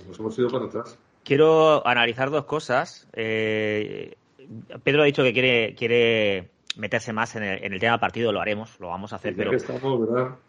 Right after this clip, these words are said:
Speaker 2: Mm, en dos cosas que habéis dicho, ¿vale? Eh, dos cosas que me parecen interesantes. Una de ellas es lo que ha dicho Pedro del Teruel, ¿vale? Que ha dicho, "A mí el Teruel no me ha parecido tan terrible, ni, o sea, terrible me refiero, tan temible,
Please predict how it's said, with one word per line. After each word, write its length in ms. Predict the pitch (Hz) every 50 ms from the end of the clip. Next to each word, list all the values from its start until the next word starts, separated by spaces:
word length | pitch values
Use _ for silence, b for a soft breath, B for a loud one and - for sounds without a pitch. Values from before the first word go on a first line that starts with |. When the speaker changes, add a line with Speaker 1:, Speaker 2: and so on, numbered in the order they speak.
| _ -
Speaker 2:
Mm, 140 | 131 120 117 -
en 120 | 120 127 139
dos 120 | 165 156
cosas 240 | - 190 170 185 170
que 100 | - 147
habéis 200 | 123 117 113 104
dicho, 260 | 107 95 - - 98
¿vale? 280 | 92 101 131 147 - - -
Eh, 360 | 104 104 101 98 98 98 98
dos 240 | - 92 - 127 120
cosas 180 | - 156 139 139
que 80 | 131 120
me 40 | 107
parecen 240 | 113 107 - 117
interesantes. 480 | 110 101 104 98 95 - 98 95 - -
Una 160 | 147 165 170
de 100 | 156 147
ellas 340 | 151 160 175 196 - - b b b b b - - -
es 100 | 123 131
lo 140 | 143 139 -
que 120 | - 120
ha 40 | 117
dicho 300 | 135 139 - - 120 -
Pedro 420 | 127 120 127 139 156 170 - - _
del 480 | - 98 113 104 101 101 98 95 90 85
Teruel, 340 | - 104 104 101 95 92 - - _ _ _ -
¿vale? 200 | 92 98 120 110
Que 120 | - 113
ha 40 | 104
dicho, 220 | 104 98 - 113
"A 60 | 101
mí 80 | 117 143
el 120 | 165 170
Teruel 400 | - 143 131 160 180 185 165 139
no 120 | 131 147 143
me 100 | 143 131
ha 80 | 120
parecido 680 | - 117 113 113 - 143 135 131 135 131 131 - - _ _ _ _ _ _ _ _ _ _ _ _ _ _ _ _
tan 380 | - 127 123 120 120 120 113 -
terrible, 560 | - 123 117 - 123 139 135 139 139 135 131
ni, 160 | 120 113 107 -
o 60 | -
sea, 120 | - 113 104
terrible 280 | 107 101 113 120 123
me 60 | 120
refiero, 220 | 113 - - 113 104
tan 200 | - 120 123 120
temible, 520 | - 123 120 135 139 120 120 127 139 B